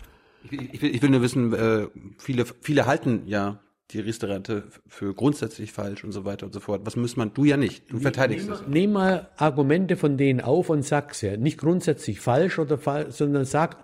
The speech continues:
Speaker 2: sag ein Argument. Du sagst ja, viele behaupten das, wirst ja die Argumente haben, ich kann dir dann auch helfen. Fällt ein konkretes Argument ein?
Speaker 1: Ja, ich, ich erinnere mich an deine Pressekonferenz, als du mit Schröder da gestanden hast. Du hast gesagt, es ist, es werden Verbesserungen für alle Rentner sein.
Speaker 2: Mhm.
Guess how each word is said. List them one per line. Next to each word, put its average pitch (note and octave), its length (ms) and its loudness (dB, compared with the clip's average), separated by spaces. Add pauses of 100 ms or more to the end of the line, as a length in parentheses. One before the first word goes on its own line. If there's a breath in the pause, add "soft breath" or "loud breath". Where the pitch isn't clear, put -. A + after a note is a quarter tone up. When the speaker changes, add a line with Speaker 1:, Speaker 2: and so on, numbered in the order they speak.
Speaker 2:
sag D3 240 0
ein D3+ 120 0
Argument. C3+ 680 0 (540 loud breath)
Du C3 180 -2
sagst E3+ 300 0
ja, C#3+ 60 4
viele E3 260 0
behaupten C#3+ 540 0
das, F3+ 400 -4
wirst C#3+ 200 0
ja C#3 140 4
die C3 140 0 (180)
Argumente C3 580 0
haben, D3 260 0
ich A2+ 80 -4
kann B2+ 140 -2
dir A#2+ 80 0
dann G#2 140 -4
auch F#2 140 -6
helfen. C#3+ 420 -4 (600 soft breath)
Fällt E3 240 2
ein D#3 100 2
konkretes C#3+ 540 2
Argument G2 480 -6
ein? F2+ 180 -12 (260)
Speaker 1:
Ja, C3 220 -10
ich, - 300 -14
ich - 100 -4
erinnere C3 220 4
mich C3+ 160 4
an A#2 80 2
deine A#2+ 140 4
Pressekonferenz, C3 600 0
als A2+ 80 -4
du B2 80 -4
mit A2+ 80 -2
Schröder A2 240 0
da G2+ 120 4
gestanden F#2 300 -4
hast. F2+ 120 -8
Du A2 60 -2
hast G#2+ 40 -2
gesagt, G#2 260 -4
es - 140 -8
ist, - 340 -8
es A2 140 -4
werden A2+ 260 2
Verbesserungen B2 500 0
für - 160 -6
alle G#2+ 180 0
Rentner G2 320 -4
sein. D#2+ 320 -10 (520)
Speaker 2:
Mhm. A#2+ 300 -14